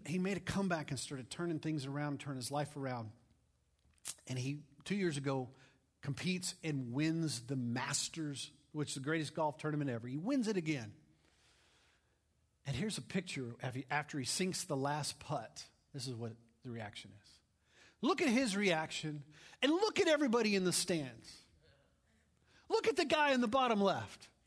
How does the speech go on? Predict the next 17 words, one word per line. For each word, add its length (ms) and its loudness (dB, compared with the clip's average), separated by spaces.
I 180 8
mean, 220 6
he's 260 6
so 280 6
excited 600 4
that 120 2
Tiger 400 4
just 220 -2
won. 300 -4
Everybody's 520 2
hands 380 2
are 140 -6
up. 200 -12
Maybe 240 2
it's 160 -2
fist 340 -4
pumps. 400 -10